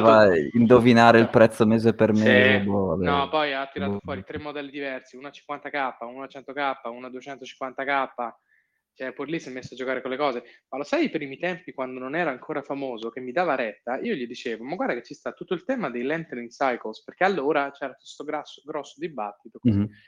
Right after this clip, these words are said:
Speaker 1: E lui se ne
Speaker 2: Ecco.
Speaker 1: strafotteva, se ne
Speaker 2: Ecco, invece
Speaker 1: strafotteva.
Speaker 2: secondo me questo è un ottimo esempio di un ciclo, sarà un ottimo esempio di un ciclo allungato, non so per che motivo,
Speaker 1: Ma
Speaker 2: ma, ehm, come dire,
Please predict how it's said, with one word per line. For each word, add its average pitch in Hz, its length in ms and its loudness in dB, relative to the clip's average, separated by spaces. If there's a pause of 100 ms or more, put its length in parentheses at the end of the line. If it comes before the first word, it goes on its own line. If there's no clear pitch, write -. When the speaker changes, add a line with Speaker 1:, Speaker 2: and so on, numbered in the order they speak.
(1200)
Speaker 1:
E 339 120 2
lui 359 180 6
se - 80 -12
ne 180 60 -10
Speaker 2:
Ecco. - 80 4
Speaker 1:
strafotteva, 131 680 -2 (400)
se - 140 -18
ne 285 80 -12
Speaker 2:
Ecco, 151 220 2
invece 165 340 6
Speaker 1:
strafotteva. - 0 -
Speaker 2:
secondo 143 480 4
me 160 180 6
questo 147 340 4
è 156 80 8
un 117 100 8
ottimo 131 320 4
esempio 120 460 6
di 113 120 6
un 107 400 6
ciclo, 120 360 2
sarà 113 320 8
un 117 80 6
ottimo 117 280 2
esempio 110 320 0
di 110 60 2
un 98 40 0
ciclo - 300 -2
allungato, 95 580 2
non 101 100 4
so 156 200 -2
per - 160 0
che - 140 0
motivo, 95 680 -4 (460)
Speaker 1:
Ma 185 180 -6 (260)
Speaker 2:
ma, 113 800 6 (540)
ehm, 95 840 0
come 131 220 6
dire, 98 540 4